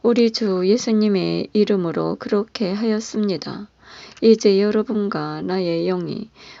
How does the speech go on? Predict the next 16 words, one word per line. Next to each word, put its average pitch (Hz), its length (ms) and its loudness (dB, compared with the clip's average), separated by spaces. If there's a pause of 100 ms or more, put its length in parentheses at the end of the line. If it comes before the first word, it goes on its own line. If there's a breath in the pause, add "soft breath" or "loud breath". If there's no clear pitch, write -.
(120)
우리 226 300 2
주 160 360 -2
예수님의 202 600 0
권능을 185 600 -2
가지고 - 580 -6 (360 loud breath)
함께 233 600 -2
모일 170 360 -2
때 - 380 -12 (420 loud breath)
그러한 226 680 0
자를 147 420 -4
사탄에게 208 840 -4
넘겨 170 580 -8 (840 loud breath)
그 202 420 4
육체는 196 680 -2
파멸하게 190 680 -4
하고 - 340 -8